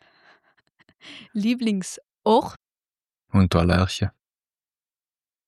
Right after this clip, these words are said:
Speaker 1: Lieblingsessen?
Speaker 2: Sauerkraut.
Speaker 1: Lieblingsliedl?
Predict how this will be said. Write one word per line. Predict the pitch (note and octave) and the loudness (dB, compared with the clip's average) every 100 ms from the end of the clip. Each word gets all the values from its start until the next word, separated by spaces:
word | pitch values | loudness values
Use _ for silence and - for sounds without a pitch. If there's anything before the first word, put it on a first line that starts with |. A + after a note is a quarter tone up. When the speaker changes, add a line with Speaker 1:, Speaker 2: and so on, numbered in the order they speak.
| _ _ _ _ _ _ _ _ _ _ - | _ _ _ _ _ _ _ _ _ _ -10
Speaker 1:
Lieblingsessen? | G#3+ G#3+ B3 B3+ - - A#3+ - - F#4 - - - _ _ _ _ _ _ - - | -8 -6 -4 -4 -4 -4 -4 -4 -12 -14 -16 -20 -20 _ _ _ _ _ _ -20 -2
Speaker 2:
Sauerkraut. | - G2+ F#2 - G2 - _ _ _ _ _ _ _ _ _ _ _ _ _ _ _ _ _ _ - | 2 4 4 0 -2 -4 _ _ _ _ _ _ _ _ _ _ _ _ _ _ _ _ _ _ -8
Speaker 1:
Lieblingsliedl? | G3+ A3 A3 G#3 F#3+ - G3 G3+ G3 G3 A#3 | -6 -4 -2 -4 -4 -6 -4 0 0 -2 -4